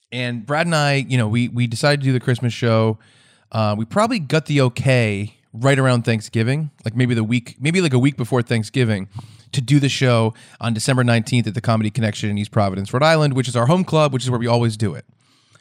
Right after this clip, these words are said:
Um, right around that time, we got the okay to do it from Ernie O'Donnell,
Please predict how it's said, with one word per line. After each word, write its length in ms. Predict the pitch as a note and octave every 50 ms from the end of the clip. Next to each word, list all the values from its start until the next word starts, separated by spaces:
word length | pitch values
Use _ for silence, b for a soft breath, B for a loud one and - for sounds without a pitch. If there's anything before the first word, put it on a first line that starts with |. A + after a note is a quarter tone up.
| _ _ -
Um, 380 | A2+ A2+ A2 G#2 G2 F#2+ E2+ b b b b b b b b -
right 140 | C3 C#3
around 140 | C#3+ C3+ C3
that 160 | B2+ A#2+ A2
time, 500 | - C3+ B2+ B2 B2 A#2+ A#2 A#2 A#2 A2 b b b b b b b
we 60 | - A#2+
got 120 | C3 B2
the 140 | - B2+ A#2+
okay 260 | A#2 - - B2+ A#2
to 80 | A2 G2+
do 220 | F#2+ A2+ G#2+ A2
it 120 | G#2+ - -
from 300 | - A2+ G#2+ G#2 - - -
Ernie 260 | E3+ G#3 G#3+ G#3 F#3+
O'Donnell, 600 | F3+ E3 C#3 C3+ B2 A#2+ A#2 A#2+ A#2+ A#2+ B2 A#2+